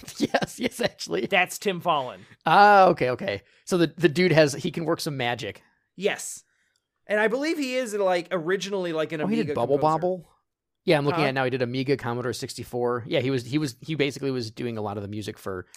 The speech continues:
Speaker 2: Uh, Silver
Speaker 1: um,
Speaker 2: Surfer.
Speaker 1: Silver Surfer.
Speaker 2: Silver Surfer for N E S.
Speaker 1: Wait,
Speaker 2: Has,
Speaker 1: the,
Speaker 2: like,
Speaker 1: the
Speaker 2: a
Speaker 1: first Ghosts and
Speaker 2: jam.
Speaker 1: Ghouls? That's interesting.
Speaker 2: It has, like, the Silver Surfer for N E S has, like, an, an incredible jam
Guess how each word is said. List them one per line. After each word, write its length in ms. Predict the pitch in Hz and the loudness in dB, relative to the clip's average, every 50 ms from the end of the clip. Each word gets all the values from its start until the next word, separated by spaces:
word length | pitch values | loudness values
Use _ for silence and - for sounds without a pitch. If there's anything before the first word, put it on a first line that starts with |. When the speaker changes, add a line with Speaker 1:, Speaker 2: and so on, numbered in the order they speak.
| - - | -10 -4
Speaker 2:
Uh, 220 | 180 180 175 165 160 | -2 0 0 -2 -2
Silver 260 | - 202 190 180 180 | -2 -2 -4 -4 -4
Speaker 1:
um, 40 | 139 | -6
Speaker 2:
Surfer. 380 | - 170 156 - 202 196 - _ _ _ _ _ _ _ _ _ _ - | -6 -8 -8 -8 -10 -12 -12 _ _ _ _ _ _ _ _ _ _ -18
Speaker 1:
Silver 280 | - - 101 110 104 | -16 -14 -14 -14 -14
Surfer. 480 | - - 110 98 - - 120 113 101 95 - _ | -12 -12 -10 -10 -10 -10 -10 -10 -10 -12 -16 _
Speaker 2:
Silver 340 | - - - 175 170 170 165 | -16 -10 -8 -8 -8 -8 -10
Surfer 280 | 139 170 170 160 165 156 | -8 -8 -8 -8 -10 -10
for 160 | 160 175 160 | -8 -6 -6
N 100 | 160 165 | -6 -6
E 80 | 165 160 | -6 -6
S. 320 | 165 175 175 - - - _ _ _ | -6 -6 -8 -10 -16 -20 _ _ _
Speaker 1:
Wait, 260 | - 214 160 117 - _ _ _ _ _ _ | -2 -2 -2 -2 -4 _ _ _ _ _ _
Speaker 2:
Has, 200 | - 160 156 131 | -4 -4 -2 -2
Speaker 1:
the, 60 | 160 | -2
Speaker 2:
like, 160 | 156 147 127 | -2 -2 -2
Speaker 1:
the 120 | 127 147 151 | -2 -2 -2
Speaker 2:
a 40 | |
Speaker 1:
first 280 | 143 151 151 135 - - | 0 0 0 0 0 0
Ghosts 240 | 147 - 147 139 147 | 0 2 2 0 0
and 140 | 151 151 156 | -2 -2 -2
Speaker 2:
jam. 140 | 160 - | -2 -2
Speaker 1:
Ghouls? 320 | 123 127 156 180 160 - - _ _ _ _ _ _ _ _ _ _ _ _ _ _ _ _ _ _ _ _ _ _ _ - | -2 -2 -4 -4 -6 -8 -12 _ _ _ _ _ _ _ _ _ _ _ _ _ _ _ _ _ _ _ _ _ _ _ -12
That's 180 | 131 113 - - | -12 -12 -10 -12
interesting. 480 | 90 - - - - - 85 90 104 - _ _ _ _ _ _ - | -14 -14 -16 -16 -14 -14 -14 -14 -16 -18 _ _ _ _ _ _ -8
Speaker 2:
It 80 | 160 | -4
has, 180 | 180 190 175 180 | -2 -2 0 0
like, 200 | 185 - - - 160 | -2 -2 -4 -6 -12
the 260 | 147 147 175 170 160 | -6 -2 -2 -2 -2
Silver 340 | 135 - 220 233 247 233 240 | -2 2 2 2 2 2 -2
Surfer 280 | 185 214 214 202 175 180 | -2 -2 -2 -2 -2 -6
for 120 | 185 185 170 | -6 -4 -4
N 60 | 165 | -4
E 100 | 160 151 | -4 -4
S 160 | 147 143 135 - | -4 -6 -6 -6
has, 220 | 160 151 143 135 | -6 -6 -4 -4
like, 200 | 147 135 127 - | -6 -8 -6 -8
an, 120 | 139 135 | -10 -12
an 240 | 135 - - 156 160 165 | -10 -12 -12 -10 -10 -10
incredible 840 | 147 131 - - - - - 165 175 175 175 170 160 135 156 147 139 | -10 -12 -14 -18 -20 -16 -6 -2 0 0 2 0 0 -2 -4 -6 -6
jam 520 | 117 120 143 131 127 123 113 107 107 104 | -8 -10 -10 -8 -8 -8 -8 -10 -12 -16